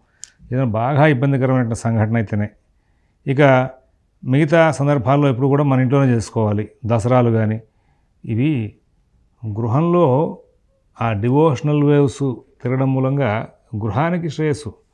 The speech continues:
గృహంలో ఉన్నటువంటి బంధువర్గం ఎవరైతే ఉంటారో వాళ్ళందరికీ కూడా, పిల్లలు, భర్త, వీళ్ళందరికీ కూడా శ్రేయస్కరం.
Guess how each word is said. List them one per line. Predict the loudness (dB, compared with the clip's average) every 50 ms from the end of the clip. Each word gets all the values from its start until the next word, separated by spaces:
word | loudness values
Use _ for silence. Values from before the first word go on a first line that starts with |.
| _ _ _ _ _ _ _ _ _ _ -4
గృహంలో | 0 2 2 4 4 4 4 4
ఉన్నటువంటి | 4 2 2 0 0 0 2 2 2 0 0 -2 -8 _ _ -6
బంధువర్గం | -2 0 0 2 2 2 2 2 2 2 0 0 0 -2 -4 -10 _ -4
ఎవరైతే | -2 0 0 0 0
ఉంటారో | 0 0 2 2
వాళ్ళందరికీ | 2 2 2 2 2 0 0 0
కూడా, | 2 2 2
పిల్లలు, | 0 0 0 0 0 2 0 0 -2 -4 -10 _ _ -6
భర్త, | -2 -2 -2 -4 -2 -2 -2
వీళ్ళందరికీ | -2 0 0 0 0 0 0 0 0 0
కూడా | 0 0 0 0
శ్రేయస్కరం. | 0 0 -2 -2 -2 -4 -6 -6 -8